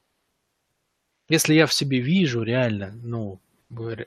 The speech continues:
какую-то личность, там, глубину, ну, разве я себя поменяю на вещи? Ни-, никогда в жизни. Никогда в жизни, да? То есть, когда она говорит ему, что «я в тебе вижу вот это»,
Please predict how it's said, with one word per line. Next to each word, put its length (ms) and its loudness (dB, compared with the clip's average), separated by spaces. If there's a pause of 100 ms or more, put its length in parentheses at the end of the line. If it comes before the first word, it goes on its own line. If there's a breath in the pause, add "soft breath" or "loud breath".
(120)
какую-то 440 -4
личность, 600 -4
там, 240 -12
глубину, 720 -2 (580)
ну, 100 -2
разве 260 2
я 60 2
себя 200 0
поменяю 440 2
на 120 0
вещи? 460 -10
Ни-, 260 -10 (160)
никогда 400 -6
в 80 -4
жизни. 500 0 (2500)
Никогда 540 -2
в 60 -6
жизни, 600 -2 (380)
да? 320 0 (300 soft breath)
То 80 4
есть, 100 4
когда 280 8
она 140 10
говорит 480 8
ему, 320 6
что 180 -4
«я 140 4
в 100 -4
тебе 280 -2
вижу 360 -2
вот 240 -6
это», 360 -6